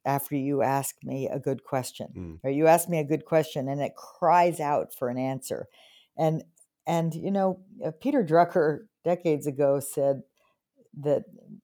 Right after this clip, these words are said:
Speaker 1: the job of, you know, being a manager isn't about having the right answers. It's about asking the right questions.
Speaker 2: Mm.
Speaker 1: And I, I think that's just, that's foundational. So I, I, I,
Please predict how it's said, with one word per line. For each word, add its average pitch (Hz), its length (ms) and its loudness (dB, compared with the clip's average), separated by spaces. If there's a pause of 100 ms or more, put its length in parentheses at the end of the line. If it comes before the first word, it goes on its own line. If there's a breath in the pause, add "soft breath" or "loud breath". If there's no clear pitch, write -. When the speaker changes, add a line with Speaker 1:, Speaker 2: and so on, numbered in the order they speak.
(420)
Speaker 1:
the 160 140 -8
job 185 380 4
of, 143 160 -4 (120)
you 151 100 -4
know, 139 200 -6 (100)
being 160 180 0
a 139 60 -4
manager 147 480 -2
isn't 160 300 -2
about 123 280 2
having 131 380 -6
the 127 80 -2
right 120 240 -2
answers. 131 460 -4
It's - 160 -18
about 127 240 -2
asking 127 480 -2
the 123 80 -4
right 123 300 -4
questions. 95 680 -10
Speaker 2:
Mm. - 40 -20 (500 soft breath)
Speaker 1:
And 139 340 -4 (380)
I, - 80 -6 (400)
I 214 160 -2
think 262 240 -4
that's 143 200 -8
just, - 280 -8 (100)
that's 147 380 -6
foundational. 123 840 0
So 147 300 2 (560 loud breath)
I, - 80 -6 (760)
I, 151 220 2
I, 170 260 0